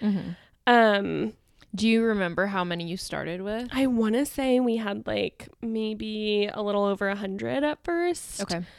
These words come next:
Speaker 2: Um, Andrew has a big family,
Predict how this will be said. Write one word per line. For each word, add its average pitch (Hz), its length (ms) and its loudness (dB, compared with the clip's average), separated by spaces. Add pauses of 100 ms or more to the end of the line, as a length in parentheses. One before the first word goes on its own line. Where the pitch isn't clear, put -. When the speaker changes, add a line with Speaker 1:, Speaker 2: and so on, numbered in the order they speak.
(520)
Speaker 2:
Um, 220 560 6
Andrew 254 720 6
has 214 720 2 (160)
a 226 80 6
big 214 340 0
family, 202 920 0